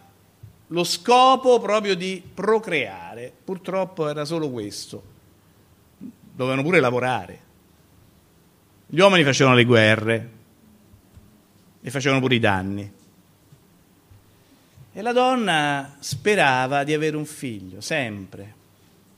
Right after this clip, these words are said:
perché una donna a quei tempi era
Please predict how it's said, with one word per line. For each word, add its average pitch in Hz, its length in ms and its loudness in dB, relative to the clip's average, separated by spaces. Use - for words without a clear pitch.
perché 143 720 0
una 139 220 0
donna 196 760 2
a 139 120 -6
quei 135 200 -6
tempi 160 480 -4
era 123 340 -6